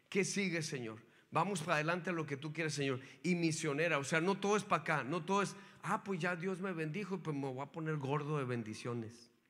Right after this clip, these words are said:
No, Dios nos bendice para ser de bendición a otros, amén.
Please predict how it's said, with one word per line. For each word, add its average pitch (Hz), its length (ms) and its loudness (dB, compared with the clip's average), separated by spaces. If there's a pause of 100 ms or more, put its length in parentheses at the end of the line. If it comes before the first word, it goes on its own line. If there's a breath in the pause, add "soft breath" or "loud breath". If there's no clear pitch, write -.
(800)
No, 127 380 -2 (240)
Dios 131 220 0
nos 165 180 0
bendice 180 560 0 (480 loud breath)
para 123 200 0
ser 135 200 -2
de 151 120 2
bendición 131 480 -2
a 123 60 2
otros, 123 400 -4
amén. 151 300 -2